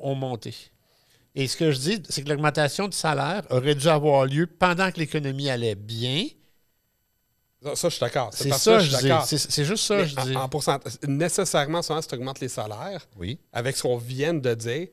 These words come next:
Speaker 1: Oui.
Speaker 2: c'est pas supposé avoir, si tu augmentes les salaires de dix pour cent, c'est pas augmenter, supposé augmenter le prix de vente de dix pour cent.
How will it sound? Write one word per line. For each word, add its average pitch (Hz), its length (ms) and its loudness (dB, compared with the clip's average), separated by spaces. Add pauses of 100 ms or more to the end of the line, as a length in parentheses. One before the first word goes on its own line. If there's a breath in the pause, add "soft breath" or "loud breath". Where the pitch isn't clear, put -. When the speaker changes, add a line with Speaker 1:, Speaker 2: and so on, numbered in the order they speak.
Speaker 1:
Oui. 101 80 -20
Speaker 2:
c'est 139 120 0
pas 151 120 0
supposé 139 240 -2
avoir, 143 400 0 (160 soft breath)
si - 100 -12
tu - 80 0
augmentes 160 180 0
les 156 60 -2
salaires 139 420 -2
de 127 180 -6
dix 127 240 -6
pour 120 200 -4
cent, 247 160 -6
c'est 135 120 -6
pas 131 100 -4
augmenter, 123 340 -8
supposé 127 300 -8
augmenter 139 400 -4
le 120 140 0
prix 135 480 -10 (240 soft breath)
de 123 100 0
vente 139 280 0
de 113 100 -4
dix 113 180 -10
pour - 180 -10
cent. 160 200 -6